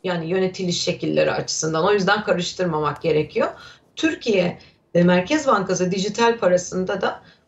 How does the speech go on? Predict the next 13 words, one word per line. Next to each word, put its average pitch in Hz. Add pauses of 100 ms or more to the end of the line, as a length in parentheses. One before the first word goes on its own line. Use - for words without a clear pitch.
bu 226
süreci 196
yavaş 175
yavaş -
faz 170
bir, -
faz 175
iki 165
vesaire 151
pilot 220
çalışmalarını, 151 (440)
e, 160 (320)
tamamlayarak, 220